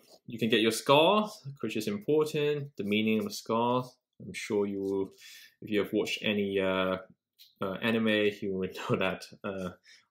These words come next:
your, uh, uh, the, the main protagonist always has a ca-, a scar or something. Uh, you will get your nightmare, um, and then you basically have a cra-, character created, because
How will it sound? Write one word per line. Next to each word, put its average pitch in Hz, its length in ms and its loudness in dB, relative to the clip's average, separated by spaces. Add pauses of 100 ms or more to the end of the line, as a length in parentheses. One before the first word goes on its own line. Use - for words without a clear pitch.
your, 92 640 0
uh, 90 340 0
uh, 92 380 -2
the, 92 240 -4
the 95 80 -4
main 98 260 -2
protagonist 92 540 -6
always 90 320 -6
has 87 140 -10
a - 40 -18 (120)
ca-, - 360 -6
a - 40 -10
scar 107 360 2
or 95 100 0
something. 120 440 0 (800)
Uh, 98 380 -2
you 98 100 -2
will 98 120 0
get - 260 -4
your 95 80 0
nightmare, 143 680 4 (760)
um, 110 600 4 (120)
and 123 120 6
then 135 160 6
you 135 100 2
basically 127 400 6
have 131 300 4
a 131 60 -2
cra-, 185 340 2
character 185 380 2
created, 92 480 0 (100)
because 95 500 0